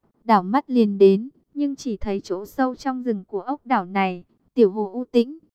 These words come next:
phản chiếu lấy những ngôi sao đầy trời,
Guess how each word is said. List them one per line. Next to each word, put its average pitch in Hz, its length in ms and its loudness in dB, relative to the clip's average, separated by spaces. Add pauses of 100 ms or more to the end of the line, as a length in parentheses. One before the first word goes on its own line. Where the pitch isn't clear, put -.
(180)
phản 202 200 -4
chiếu 202 280 -2
lấy 214 220 -2
những 226 260 -12
ngôi 262 180 -4
sao 254 280 -4
đầy 220 200 -2
trời, 190 440 -4